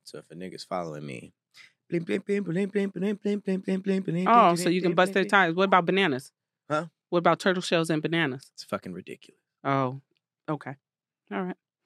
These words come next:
Speaker 2: I used to keep a machete in the car.
Speaker 1: Wow.
Speaker 2: Mm-hmm. And it was kinda dull, too.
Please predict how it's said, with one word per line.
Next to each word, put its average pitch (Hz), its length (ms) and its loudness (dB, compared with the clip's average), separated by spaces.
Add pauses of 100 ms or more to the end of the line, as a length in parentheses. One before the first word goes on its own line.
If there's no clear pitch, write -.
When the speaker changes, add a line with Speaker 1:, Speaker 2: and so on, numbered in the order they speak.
(180)
Speaker 2:
I 180 60 0
used 208 160 -2
to 185 60 -2
keep 165 220 -6
a 147 60 -6
machete 156 420 -4
in 139 80 -6
the 139 80 -10
car. 156 260 -10 (440)
Speaker 1:
Wow. 95 420 0 (560)
Speaker 2:
Mm-hmm. 156 180 -8 (640)
And 160 120 -2
it 165 40 -2
was 151 140 -8
kinda 160 280 0
dull, 147 360 0
too. 147 320 -4